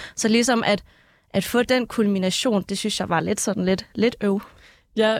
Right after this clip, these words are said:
Speaker 2: jeg tror faktisk, at noget af det, jeg bemærkede på finansloven, er, at der er sat penge af til en styrket indsats over for pfas-forurening. Og vi har, vi har generelt haft sådan, i hvert fald en sådan rimelig, måske sådan lidt, øh, middel begejstring for den nye finanslov i studiet
Speaker 1: <laughs>
Speaker 2: indtil videre.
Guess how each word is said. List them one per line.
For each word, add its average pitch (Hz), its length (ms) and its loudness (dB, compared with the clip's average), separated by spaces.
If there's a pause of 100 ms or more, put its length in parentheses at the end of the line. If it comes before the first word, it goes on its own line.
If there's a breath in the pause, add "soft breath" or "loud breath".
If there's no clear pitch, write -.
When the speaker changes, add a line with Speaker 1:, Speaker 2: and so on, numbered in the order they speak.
Speaker 2:
jeg 220 160 0
tror 330 140 0
faktisk, 240 260 -2
at 208 40 -4
noget 226 100 2
af 226 60 0
det, 220 100 2
jeg 214 140 0
bemærkede 202 460 0
på 220 200 -2
finansloven, 196 580 -2
er, 196 120 2
at 220 120 -2
der 202 60 2
er 180 340 0
sat 185 260 -4
penge 220 300 -2
af 190 80 2
til 196 120 -4
en 190 60 0
styrket 208 380 0
indsats 202 420 -2
over 247 220 0
for 202 120 -8
pfas-forurening. 190 1200 -2
Og 185 80 0
vi 202 60 2
har, 208 180 0 (100)
vi 208 80 2
har 214 60 2
generelt 226 320 0
haft 233 180 -4
sådan, 220 300 -2
i - 20 -8
hvert 220 140 0
fald 302 180 0
en 240 220 0 (220 loud breath)
sådan 226 220 0 (120)
rimelig, 294 280 4
måske 233 240 -2
sådan 247 120 0
lidt, 247 140 0
øh, 196 260 -4
middel 226 340 2
begejstring 196 720 -2
for 190 100 0
den 185 120 -2
nye 185 160 0
finanslov 196 520 2
i 208 40 2
studiet 247 500 0
Speaker 1:
<laughs> - 20 4
Speaker 2:
indtil 240 280 2
videre. 226 300 2